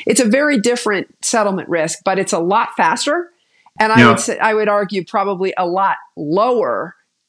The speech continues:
Speaker 1: um, counterparty credit, or at least a lot lower settlement risk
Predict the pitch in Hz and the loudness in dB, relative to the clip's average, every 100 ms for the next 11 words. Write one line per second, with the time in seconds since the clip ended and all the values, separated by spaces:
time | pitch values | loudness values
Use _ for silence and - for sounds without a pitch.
0 | _ - - 196 170 160 - 185 185 185 | _ -20 -6 -2 -2 -2 -4 -4 -2 -2
1 | 170 - 185 170 - 190 208 240 240 - | -4 -2 -2 0 -2 0 0 0 -2 0
2 | 240 226 233 220 180 - 233 196 180 160 | 0 2 0 0 0 0 2 0 0 -4
3 | 120 - 180 151 - - | -8 -6 -2 -2 -4 -12